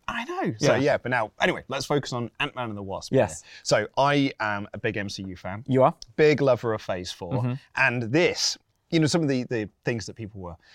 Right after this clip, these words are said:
Speaker 1: slightly down on Phase Four was, like, it didn't do enough to build to,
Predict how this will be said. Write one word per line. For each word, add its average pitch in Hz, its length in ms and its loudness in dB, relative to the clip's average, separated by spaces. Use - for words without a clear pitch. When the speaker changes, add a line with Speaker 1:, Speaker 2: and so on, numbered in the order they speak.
Speaker 1:
slightly - 280 -12
down 175 220 -4
on 110 100 -8
Phase 95 240 -18
Four 73 220 -18
was, 71 140 -18
like, - 180 -18
it - 140 -8
didn't 165 260 2
do 139 280 2
enough 117 320 -2
to - 100 -8
build 95 280 -6
to, 90 260 -8